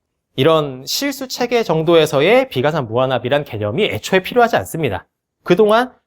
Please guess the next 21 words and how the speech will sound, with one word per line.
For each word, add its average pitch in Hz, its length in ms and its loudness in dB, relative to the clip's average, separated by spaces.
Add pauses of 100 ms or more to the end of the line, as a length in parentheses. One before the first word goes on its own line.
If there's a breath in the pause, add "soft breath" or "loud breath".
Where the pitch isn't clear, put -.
(100)
적분이라는 233 680 0
개념으로 143 400 0
아주 110 220 0
이걸 123 220 -2
명쾌하게 120 460 -6
설명할 147 300 -8
수 - 120 -16
있으니까요. 87 440 -14 (440)
다만 185 640 0 (1300)
실수를 320 880 2
넘어서는 240 680 2
더 - 320 0
큰 294 320 0
수체계에 254 560 0
대해서 226 680 2 (800)
논의한다라고 214 720 4
하면 185 440 0 (100)
언젠간 165 440 -2
필요해지는 185 480 -2
개념이긴 95 420 -14
해요. 110 180 -10